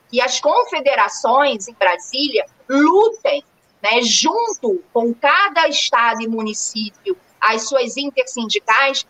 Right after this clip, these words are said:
pela reforma, pela revogação da reforma trabalhista. Nós entendemos que tirar Bolsonaro e colocar Lula é, de fato, fortalecer o controle social,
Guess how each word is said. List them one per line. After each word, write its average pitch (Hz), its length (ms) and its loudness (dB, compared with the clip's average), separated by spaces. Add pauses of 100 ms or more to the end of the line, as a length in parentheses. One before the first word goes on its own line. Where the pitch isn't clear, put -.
(160)
pela 254 220 0
reforma, 294 800 0 (160)
pela 240 360 2 (220)
revogação 277 840 0 (240)
da 247 100 2
reforma 277 560 0
trabalhista. 185 680 -4 (320)
Nós 339 320 2
entendemos 254 800 0
que 233 120 -8
tirar 254 340 2
Bolsonaro 247 640 2
e 202 40 -2
colocar 196 440 -2
Lula 226 440 -2 (380)
é, 277 140 4
de 330 160 -6
fato, 302 340 0
fortalecer 294 600 2
o 285 40 0
controle 277 380 2
social, - 640 0